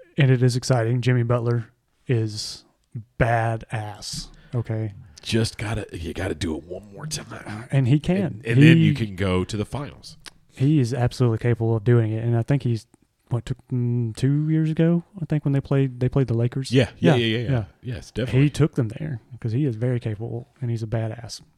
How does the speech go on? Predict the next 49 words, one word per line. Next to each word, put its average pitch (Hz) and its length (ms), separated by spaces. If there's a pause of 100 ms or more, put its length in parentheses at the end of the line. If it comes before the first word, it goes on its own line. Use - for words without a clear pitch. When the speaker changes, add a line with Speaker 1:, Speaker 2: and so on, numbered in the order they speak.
(180)
Speaker 2:
And 87 120
so 85 160
he 87 120
just 76 200
needs 69 180
to 67 80
do - 140
it - 60
again. 60 300
And - 140
win. 123 140
Speaker 1:
And 123 180 (800)
Speaker 2:
You - 120
know. - 60 (100)
Speaker 1:
I 139 120
have 151 180
faith 107 200
that 110 100
he 104 80
can. - 260 (120)
Speaker 2:
He 220 100
can. - 220
Speaker 1:
Honestly, 107 420
yeah. 131 80
Speaker 2:
He 143 100
can. 104 320 (140)
Um, 110 400 (420)
so 131 540 (260)
they 135 240
are 147 160
still 127 320
playing 98 480 (200)
the 101 100
Celtics. - 680 (100)
You 92 100
know, 92 80
it's 117 120
Speaker 1:
Game, 110 40
Speaker 2:
Boston 123 500
Speaker 1:
game 117 200
Speaker 2:
and 107 80
Speaker 1:
seven. 107 500
Speaker 2:
Miami. 95 280
Yeah. 90 260 (920)
This 101 360
is, 110 160
this, 117 260
you 123 140
Speaker 1:
Mm-hmm. 135 60